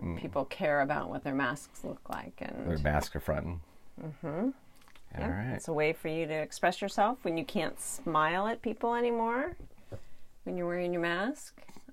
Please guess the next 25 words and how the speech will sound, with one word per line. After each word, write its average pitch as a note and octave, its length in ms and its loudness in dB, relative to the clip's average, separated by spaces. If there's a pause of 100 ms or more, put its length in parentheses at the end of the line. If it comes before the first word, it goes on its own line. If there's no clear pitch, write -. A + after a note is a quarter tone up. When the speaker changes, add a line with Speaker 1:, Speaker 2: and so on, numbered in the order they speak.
Speaker 2:
um, C#3+ 320 0
it's - 140 -6
hard D3+ 220 0
to D3+ 40 -4
show D3+ 200 -2
that F3 160 -2 (200)
facial - 300 -6
expression, - 460 -8
Speaker 1:
With C#2+ 80 -2
your - 100 0
Speaker 2:
so. C#2 40 6
Speaker 1:
eyes. C#2+ 420 6 (1200)
Speaker 2:
Oh, F3+ 200 -4 (280)
yeah. F3+ 160 -6 (1500)
We F3 100 -6
have E3 160 -2
to - 60 -16
be E3 100 4
better D#3+ 300 8
at C#3 140 4
expressing D3+ 440 2
ourselves C3+ 360 0
with C3+ 120 0
our C#3 140 2
eyes. D3 560 0